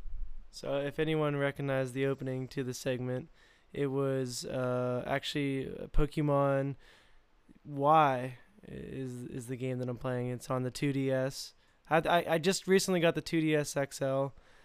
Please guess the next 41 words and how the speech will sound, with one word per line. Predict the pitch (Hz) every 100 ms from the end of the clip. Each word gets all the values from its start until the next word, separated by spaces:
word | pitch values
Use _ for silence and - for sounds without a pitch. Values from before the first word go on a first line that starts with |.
| _ -
Uh, | 131
it's, | 131 - -
it's | - -
absolutely | 147 147 151 143
phenomenal. | 135 131 131 131 139 143 139 - _ _ _ _
Um, | - 131 131 131 131 131 131 131 127 131 - - -
they | 151
have |
a | 139
good, | 156 135
good | - 170
library. | 143 139 143 156
It's | 147
been | 156
out | 143 147
for | - 135
probably | 139 131
about | 127 127 123 -
six | - 127 -
ye-, | 131
six | - 143
or | 139
seven | - 139 127
years | 131 135
now, | 131 123
so | 123 - 127 123 - - - - -
some | - 139
of |
the | 139
stuff | - 139
you | 139
can | 135
get | 131 131 -
fairly | 135 131 123
cheap. | 120 - 139 131 - - - - _ -
And | 135 135 135
I | 139
just | 135
got | 156 143
challenged | - 151 151 135
by | 135 135 135 135